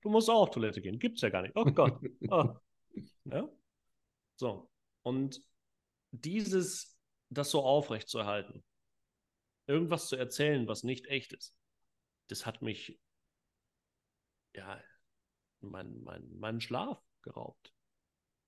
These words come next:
Speaker 1: Und die Begeisterung geraubt fürs Leben.
Speaker 2: Mhm.
Speaker 1: Und war dann irgendwann so dieser Punkt, wo ich dachte, "Das will ich nicht.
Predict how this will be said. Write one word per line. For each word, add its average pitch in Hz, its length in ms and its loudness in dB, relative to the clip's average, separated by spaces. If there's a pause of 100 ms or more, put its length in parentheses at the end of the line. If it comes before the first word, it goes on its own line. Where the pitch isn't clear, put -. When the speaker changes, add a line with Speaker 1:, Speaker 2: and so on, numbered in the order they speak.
(240)
Speaker 1:
Und 113 120 -8
die 123 80 -4
Begeisterung 127 720 2
geraubt 98 420 -4
fürs 123 200 -4
Leben. 135 460 -2 (440)
Speaker 2:
Mhm. 117 380 4 (840)
Speaker 1:
Und 120 540 0
war 110 140 -2
dann 160 160 2
irgendwann 160 420 -2
so 139 120 -4
dieser 131 200 -4
Punkt, 131 300 -6
wo 127 60 -4
ich - 100 -8
dachte, 117 180 -12
"Das - 260 -12
will 104 120 0
ich 82 220 -12
nicht. - 280 -14